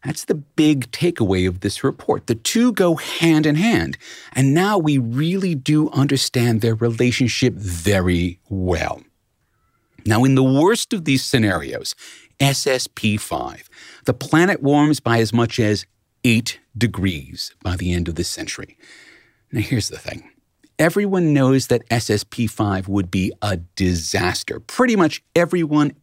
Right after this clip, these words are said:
everywhere would be affected. There would be no safe harbor, no hiding place, no island far enough away, no bunker secure enough. It would mean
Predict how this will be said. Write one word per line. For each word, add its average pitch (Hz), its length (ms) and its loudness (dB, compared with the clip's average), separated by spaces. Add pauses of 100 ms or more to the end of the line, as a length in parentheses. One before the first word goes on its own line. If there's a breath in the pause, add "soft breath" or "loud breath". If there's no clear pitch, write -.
everywhere 110 600 2
would 104 320 -2
be 95 160 2
affected. - 480 -4 (320 loud breath)
There 117 120 0
would 101 180 0
be 90 140 -2
no 87 420 2
safe 82 320 -4
harbor, - 340 -6
no 104 640 2
hiding 87 460 -4
place, 98 360 -4
no 113 640 2
island 120 480 0
far 120 440 0
enough 127 200 0
away, 120 440 2 (340 loud breath)
no 120 600 0 (100)
bunker 95 640 -4
secure - 560 -4
enough. - 260 -12
It 107 180 -4
would 127 160 0
mean 117 460 2